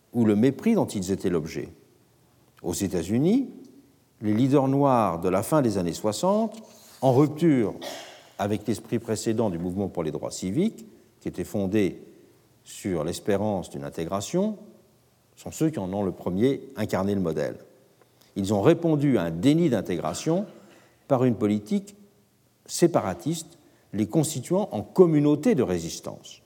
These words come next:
Et des mouvements féministes radicaux ont alors suivi un cheminement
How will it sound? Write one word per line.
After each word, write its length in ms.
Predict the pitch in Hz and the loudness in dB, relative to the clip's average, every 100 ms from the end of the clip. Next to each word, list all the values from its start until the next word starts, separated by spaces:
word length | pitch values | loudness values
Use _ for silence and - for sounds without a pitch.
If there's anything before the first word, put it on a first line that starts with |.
| _ _ _ _ _ _ _ _ _ _ _ - _ - | _ _ _ _ _ _ _ _ _ _ _ -20 _ -8
Et 60 | |
des 120 | 90 | -2
mouvements 360 | 101 113 107 113 | 2 2 2 0
féministes 480 | - 101 98 110 - | 0 -2 0 -2 -4
radicaux 520 | 82 76 78 - 185 | -4 -4 -6 0 0
ont 120 | 123 | 2
alors 280 | 85 107 147 | 0 0 0
suivi 340 | - 107 95 | -2 -4 -2
un 80 | 85 | -4
cheminement 680 | 82 87 80 82 123 165 - | -6 -8 -6 -4 -2 -4 -6